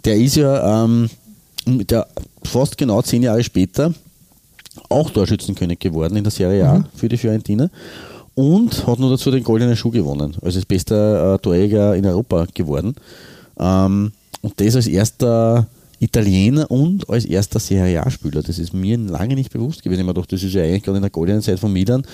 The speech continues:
Speaker 1: in den achtzigern oder frühen neunzigern. Muss das ja irgendwer geschafft haben, Marco van Basten oder wer auch immer. Aber Luca Toni war tatsächlich der erste Serie A-Spieler, der zum besten Torschützen Europas in einer Saison avanciert ist.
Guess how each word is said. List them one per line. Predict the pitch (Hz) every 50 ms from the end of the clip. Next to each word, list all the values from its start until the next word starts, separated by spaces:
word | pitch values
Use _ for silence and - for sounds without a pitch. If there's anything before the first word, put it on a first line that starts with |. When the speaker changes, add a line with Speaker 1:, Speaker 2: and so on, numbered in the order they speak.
| - - - - - - -
Speaker 1:
in | - 101
den | 104 104
achtzigern | 85 76 - - - - 127 - 123 120
oder | 110 101 98 92
frühen | - 98 104 104
neunzigern. | 101 82 80 82 - - 120 117 123 127 123 - - - - - - - _
Muss | - - 98 107 -
das | - 104 98
ja | 98
irgendwer | 95 107 120 110 107 101 98
geschafft | - - - 104 - - -
haben, | 120 104 101
Marco | 90 85 - - 95
van | 101 85
Basten | - 67 73 113 - - - 127
oder | 117 104 101 95
wer | 95 95 92
auch | 95
immer. | 98 120 139 127 120 - - - - - - -
Aber | - 80 95 98 92 92 -
Luca | 95 107 - - 123
Toni | - 101 98 120 127
war | 120 104
tatsächlich | 110 101 - 92 98 110 117
der | 117 95
erste | - 76 90 107 - - 143
Serie | - - 107 110 117 117 87 60
A-Spieler, | 76 - - - 127 123 131
der | - - 85 82 90 113 135 - - _ _ _ _ - - - -
zum | - - 101 107
besten | - 98 95 98 - - 117 120 123 127 123
Torschützen | - 95 95 107 117 - - - 120 123 120 120 120 110 -
Europas | - 107 110 120 - - 87 87 - - - - - -
in | - 98 90
einer | 85 85 87
Saison | 92 98 - - 80 82 85 62
avanciert | 69 80 85 82 - - - 82 82
ist. | 85 82 -